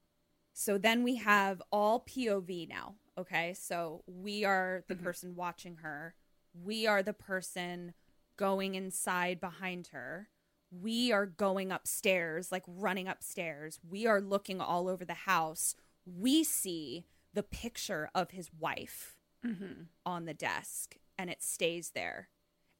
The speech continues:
Speaker 1: And then we see his, uh, carafe of booze. Like, he's got, like, one of those fancy
Speaker 2: I
Speaker 1: things.
Speaker 2: see it. I got you.
Speaker 1: Uh, then the house kinda goes dark, like, showing the time passing,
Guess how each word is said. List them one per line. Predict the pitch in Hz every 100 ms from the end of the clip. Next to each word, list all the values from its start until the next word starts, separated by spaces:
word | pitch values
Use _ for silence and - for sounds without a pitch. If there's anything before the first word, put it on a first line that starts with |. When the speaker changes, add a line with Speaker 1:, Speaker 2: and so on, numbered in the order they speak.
| -
Speaker 1:
And | 202 208
then | 196 190 196 170
we | 190 190
see | 190 - 190 180 180 - _ _
his, | - 190 175 170 _ _ _ _ _ -
uh, | 156 139 143 - _ _ -
carafe | 226 190 180 175 175
of | 160 -
booze. | 160 95 - - - _ -
Like, | 175
he's | 190 180
got, | 185 -
like, | 170
one | 175
of | 165
those | 160 -
fancy | 185 160 - 127 156 _ _ _ _ _ _ _ -
Speaker 2:
I | - _ - -
Speaker 1:
things. | 156 156
Speaker 2:
see | 143
it. | 139 - -
I | -
got | 101 -
you. | - - _ _ _ -
Speaker 1:
Uh, | 202 185 180 165 165 -
then | 175 175 208 214 202 202 202 190 _ _ - - - _ _ _ _
the | 196 196
house | 190 202 196 -
kinda | 254 233
goes | 214 196
dark, | 180 175 175 -
like, | 180 -
showing | - 185 185 185
the |
time | - 175 165
passing, | 185 208 208 269 269 302